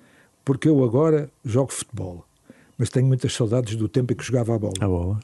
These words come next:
Speaker 2: já não sei.
Speaker 1: E essa
Speaker 2: Percebo
Speaker 1: é,
Speaker 2: isso.
Speaker 1: isso está escrito na bola, na, antes dessa final de, de, do
Speaker 2: Engraçado.
Speaker 1: Porto com a Juventus, eh, onde eu fui com o Santos Neves.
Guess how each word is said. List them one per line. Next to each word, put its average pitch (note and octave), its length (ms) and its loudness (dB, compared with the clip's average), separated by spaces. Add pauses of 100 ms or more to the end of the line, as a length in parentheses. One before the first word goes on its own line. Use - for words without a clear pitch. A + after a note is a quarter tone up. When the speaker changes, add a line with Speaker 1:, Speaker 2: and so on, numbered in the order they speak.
Speaker 2:
já B2+ 80 2
não A2+ 80 2
sei. A2 280 -4 (220)
Speaker 1:
E C#3+ 140 4
essa F3+ 240 2
Speaker 2:
Percebo C#3+ 260 2
Speaker 1:
é, G2+ 120 4
Speaker 2:
isso. - 220 -16
Speaker 1:
isso F#3 200 2
está - 180 -2
escrito E3+ 460 0
na C#3 80 4
bola, D#3 400 2 (420)
na, D3 120 2
antes D#3+ 260 0
dessa D#3+ 260 0
final D3 420 0
de, C#3 440 2
de, - 20 -
do B2 380 -6 (260)
Speaker 2:
Engraçado. G#2+ 280 0
Speaker 1:
Porto G#2 300 -2
com C3 100 -2
a A#2+ 40 2
Juventus, A2+ 400 -4 (480)
eh, B2+ 460 2
onde F3 200 4
eu F3+ 60 8
fui G3+ 220 0
com G3 80 2
o F3+ 40 6
Santos F3 300 0
Neves. D3 380 0